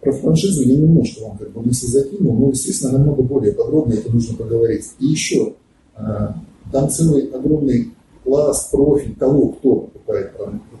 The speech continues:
франшизы, как это покупают и так далее. Это,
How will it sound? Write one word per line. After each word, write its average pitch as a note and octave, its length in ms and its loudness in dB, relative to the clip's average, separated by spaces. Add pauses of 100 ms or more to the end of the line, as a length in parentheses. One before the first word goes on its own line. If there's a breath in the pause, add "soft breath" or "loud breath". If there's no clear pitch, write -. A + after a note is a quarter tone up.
(100)
франшизы, A2 640 -4
как C3 260 0
это - 140 -4
покупают A2 640 -4
и - 40 -2
так A#2 200 2
далее. G#2 440 0
Это, C3 440 -2